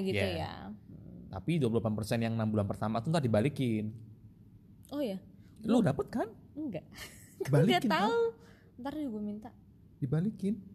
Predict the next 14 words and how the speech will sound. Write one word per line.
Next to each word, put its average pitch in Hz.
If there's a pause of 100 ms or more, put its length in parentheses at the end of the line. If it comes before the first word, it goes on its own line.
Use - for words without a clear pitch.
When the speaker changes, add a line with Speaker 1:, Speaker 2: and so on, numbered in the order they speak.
(140)
Speaker 1:
Oh 226
itu 359
guys, 302
tip 330
lagi 330
tuh 370
satu 427
<laughs> -
lagi, 403
gue 285 (100)
sama 349
sekali -
nggak 233
tahu. 226